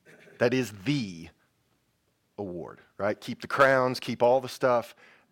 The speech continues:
That one is the one we're looking for. "Well done, good and faithful servant." Is that you?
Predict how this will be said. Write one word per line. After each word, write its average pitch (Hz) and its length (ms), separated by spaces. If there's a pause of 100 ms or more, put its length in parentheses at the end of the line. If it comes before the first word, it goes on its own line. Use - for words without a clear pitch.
(120)
That 110 260
one 82 400
is 107 160
the 101 100
one 90 260
we're 87 120
looking 87 300
for. - 340 (880)
"Well 113 220
done, 95 260
good 90 280
and 90 140
faithful 87 380
servant." - 400 (2250)
Is 107 80
that 143 160
you? 170 280